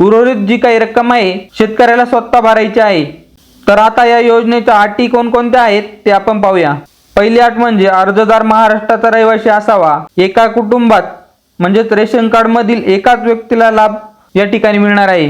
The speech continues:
निवड झाल्यानंतर एक महिन्याच्या आत लाभार्थी हिस्सा रक्कम भरणे आवश्यक आहे. किमान तीन वर्ष दुग्ध व्यवसाय करणे आवश्यक आहे.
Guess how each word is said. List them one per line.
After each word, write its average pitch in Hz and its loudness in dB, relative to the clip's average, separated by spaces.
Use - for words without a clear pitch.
निवड 226 2
झाल्यानंतर 233 0
एक 214 -2
महिन्याच्या 226 0
आत 233 -2
लाभार्थी 214 0
हिस्सा 220 0
रक्कम 220 -2
भरणे 208 0
आवश्यक 202 0
आहे. 165 0
किमान 226 2
तीन 247 2
वर्ष 254 0
दुग्ध 202 0
व्यवसाय 226 2
करणे 220 0
आवश्यक 220 0
आहे. 175 0